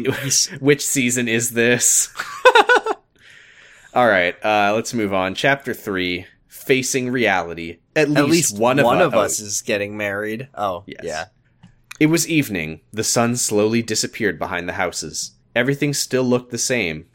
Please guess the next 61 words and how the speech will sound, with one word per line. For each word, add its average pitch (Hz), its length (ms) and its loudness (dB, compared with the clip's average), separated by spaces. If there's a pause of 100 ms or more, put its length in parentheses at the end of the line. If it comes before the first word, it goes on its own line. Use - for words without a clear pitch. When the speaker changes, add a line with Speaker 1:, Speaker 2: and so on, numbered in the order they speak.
(100)
Speaker 2:
Amy 80 260 -6
thought. 82 480 -6 (220)
It's 113 160 -6
been 127 180 -2
two 151 220 0
months 160 300 0
since 101 240 -6
she 110 160 -4
was 104 160 -4
here 123 180 -2
with 127 140 -2
her 117 120 0
mom, 110 420 0
dad, 107 360 2
Roboruto, 113 680 -2
Ricky, 104 320 -4
John, 104 360 -2
and 90 120 -6
everyone 98 360 -2
else. 82 420 -6 (300)
Roboruto 156 480 4
would 113 120 4
probably 123 240 0
stay 123 240 2
with 120 120 0
his - 120 -4
father 135 260 4
David 131 320 2
these 90 220 -6
two 95 160 -6
weeks, 90 280 -4
so 95 140 0
we 101 100 2
didn't 113 220 0
have 110 180 0
to 117 80 -6
deal 107 280 2
with 101 120 -2
him 104 220 -4
or 101 80 -4
see - 240 2
him - 180 6
or 208 100 6
try 101 180 0
to 101 100 4
Speaker 1:
<laughs> - 20 -2
Speaker 2:
figure 107 220 2
out 98 80 2
how - 80 0
Speaker 1:
Fuck 98 80 0
that 98 60 -2
Speaker 2:
anyone 117 200 0
Speaker 1:
kid. 139 80 -2
Speaker 2:
feels 110 240 2
about 82 260 -4
him 101 140 -4
or 98 60 -2
what's 92 180 -4
going 104 240 0
on 107 180 -2
there. 78 240 -8